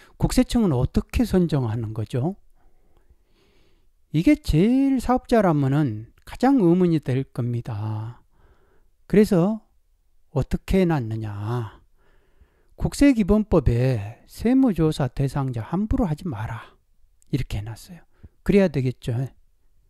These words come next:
안 그러면 권력 가진 사람이 마음대로 할 거 아닙니까? 가령 제 위에 고-, 정치 권력이 "야, 쟤 말 안 돼. 우-, 우리한테 협조 안 하니까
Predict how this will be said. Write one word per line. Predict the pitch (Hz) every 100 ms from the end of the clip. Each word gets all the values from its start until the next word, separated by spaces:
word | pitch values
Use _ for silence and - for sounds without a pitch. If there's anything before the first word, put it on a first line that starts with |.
| -
안 | 160 190
그러면 | 220 165 143 123 104 _ _ _ _ _ _ _ -
권력 | 196 240 233
가진 | 185 175 170
사람이 | 165 165 139 131 123
마음대로 | 160 120 135 165 202 170
할 | 143
거 | - 143
아닙니까? | 120 120 123 - 117 123 123 _ _ _ -
가령 | 175 190 165 131 - _ _ - - _ _ _ _ -
제 | 226 214
위에 | 180 196
고-, | 170 - 190
정치 | - 185 -
권력이 | 175 156 147 135 131 120 _ _ _ -
"야, | 147 127 _ _ _ _ - _ _ - _ _
쟤 | 170 175
말 | 147 135 151
안 | 139 151
돼. |
우-, | 151 147 147
우리한테 | 175 147 160 156 147 -
협조 | 175 - 175
안 | 131
하니까 | 143 131 - 135 139 117